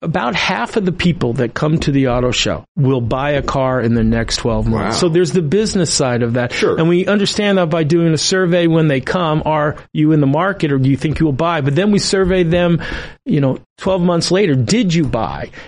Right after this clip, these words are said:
Speaker 1: And,
Speaker 2: Right.
Speaker 1: and that's the business end and why people utilize that because, uh, they can compare a lot of vehicles in their niche in the atmosphere that you and I described,
Speaker 2: Right.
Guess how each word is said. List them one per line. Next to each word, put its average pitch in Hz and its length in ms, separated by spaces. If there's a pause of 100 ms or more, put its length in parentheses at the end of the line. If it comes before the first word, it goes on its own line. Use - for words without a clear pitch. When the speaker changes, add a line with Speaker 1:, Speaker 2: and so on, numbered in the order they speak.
Speaker 1:
And, 160 220
Speaker 2:
Right. 180 80
Speaker 1:
and 175 120
that's 240 280
the 190 100
business 185 580
end 139 260
and 151 160
why 175 200
people 156 340
utilize 139 640
that 135 240
because, 156 480 (320)
uh, 160 100
they 170 140
can 170 160
compare 165 380
a 151 60
lot 185 260
of 190 60
vehicles 175 500
in 156 160
their 156 140
niche 156 440
in 147 220
the 143 320
atmosphere 175 480
that 156 100
you 160 140
and 156 100
I 147 120
described, 131 640
Speaker 2:
Right. 73 380